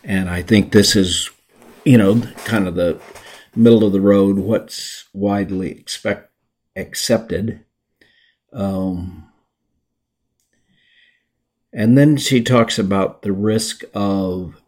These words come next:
irreversible chain reactions and tipping points, feedback loops. Uh, yeah,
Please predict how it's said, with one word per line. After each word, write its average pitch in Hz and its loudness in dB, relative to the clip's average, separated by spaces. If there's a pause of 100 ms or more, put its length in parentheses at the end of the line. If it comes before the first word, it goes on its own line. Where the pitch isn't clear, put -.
irreversible 98 0
chain 101 -2
reactions 95 -6
and 82 -8
tipping 95 -6
points, - -12
feedback 92 -8
loops. 90 -8 (1800)
Uh, 117 2 (200)
yeah, 113 4